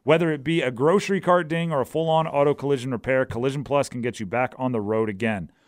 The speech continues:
Auto body repair, auto paint refinishing, vehicle pinstriping, frame and unibody straightening, collision wheel alignments, temporary repairs, vehicle towing, enterprise car rental, and much, much more. They will give you gold class I-Car, uh, assistance,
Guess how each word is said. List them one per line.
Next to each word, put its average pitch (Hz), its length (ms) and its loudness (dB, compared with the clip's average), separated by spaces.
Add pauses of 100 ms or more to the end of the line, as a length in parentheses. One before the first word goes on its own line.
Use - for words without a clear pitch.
(140)
Auto 160 200 6
body 165 220 4
repair, 175 480 4
auto 156 180 6
paint 147 240 -4
refinishing, 147 560 -6
vehicle 190 300 2
pinstriping, 135 680 -2
frame 214 260 0
and 175 100 2
unibody 120 400 0
straightening, 123 460 -6
collision 190 340 0
wheel 156 180 2
alignments, 127 440 -2
temporary 170 340 0
repairs, 123 320 0
vehicle 165 320 0
towing, 139 340 0 (300)
enterprise 175 560 2
car 156 240 2
rental, 151 340 -2
and 117 180 -4
much, 139 300 -2
much 127 300 -2
more. 120 340 -2 (280)
They 123 100 2
will 135 100 4
give 131 160 -2
you 113 140 -6
gold 147 420 0
class 170 400 -2 (140)
I-Car, 151 680 -2 (340)
uh, 113 160 -2
assistance, 185 680 0